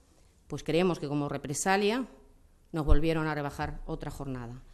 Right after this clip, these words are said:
Nosotros, eh, o sea, mi compañero Miguel y mi compañera Toñi y los,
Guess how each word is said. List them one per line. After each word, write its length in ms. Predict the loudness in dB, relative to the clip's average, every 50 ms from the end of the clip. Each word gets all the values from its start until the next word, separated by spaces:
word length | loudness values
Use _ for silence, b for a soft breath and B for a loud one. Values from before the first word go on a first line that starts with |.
| b b b b b b -4
Nosotros, 640 | -4 -4 -2 -2 -2 -2 -2 -2 -2 -2 -2 -2 -2
eh, 260 | -2 0 0 0 -2
o 60 | -4
sea, 420 | -4 -4 -6 -4 -6 -6 -8 -10 -10 -8
mi 140 | -6 -6 -6
compañero 920 | -6 -6 -6 -4 -4 -2 0 0 0 0 0 0 0 0 0 -2 -4 b b b b b -6
Miguel 540 | -2 0 2 4 4 2 2 0 -4 -8 -14 -20 -20 _ _ _
y 120 | -6 -4 -4
mi 100 | -4 -4
compañera 560 | -4 -6 -4 -2 -2 0 0 0 0 0 0
Toñi 380 | 0 0 2 2 0 -2 -4 -4
y 140 | -4 -2 -2
los, 240 | -2 -4 -6 -8